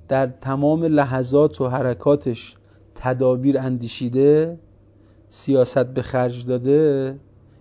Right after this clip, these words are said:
این دین رو، رو منبر سکولار بگی. عجب حوزه علمیه‌ای داریم ما. دمت، دمتون گرم. چه اسلام رحمانی داریم ما،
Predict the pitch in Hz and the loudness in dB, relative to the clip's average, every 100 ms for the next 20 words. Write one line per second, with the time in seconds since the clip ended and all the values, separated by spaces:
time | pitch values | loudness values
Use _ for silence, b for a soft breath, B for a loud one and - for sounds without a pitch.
0 | _ 160 175 156 175 156 135 143 147 143 | _ -4 -4 -2 0 2 2 2 2 2
1 | 165 202 - 147 147 135 127 110 104 110 | 2 0 -2 -2 2 4 4 2 -6 -10
2 | 104 - _ _ _ _ _ - 107 127 | -14 -20 _ _ _ _ _ -6 -4 0
3 | 139 135 139 127 131 123 131 139 143 143 | 0 2 2 2 2 2 2 4 4 4
4 | 147 143 135 123 - _ _ _ _ _ | 4 2 2 -4 -16 _ _ _ _ _
5 | _ _ _ 143 156 151 151 151 135 - | _ _ _ 2 4 2 2 0 -2 -2
6 | 135 143 147 143 143 135 131 127 - _ | -2 0 0 0 -2 0 -2 -4 -14 _
7 | _ - 160 156 - 143 151 143 135 120 | _ -4 0 0 0 0 2 2 0 -2
8 | 127 127 139 147 147 147 143 139 123 | -4 -2 0 2 0 0 -2 -2 -4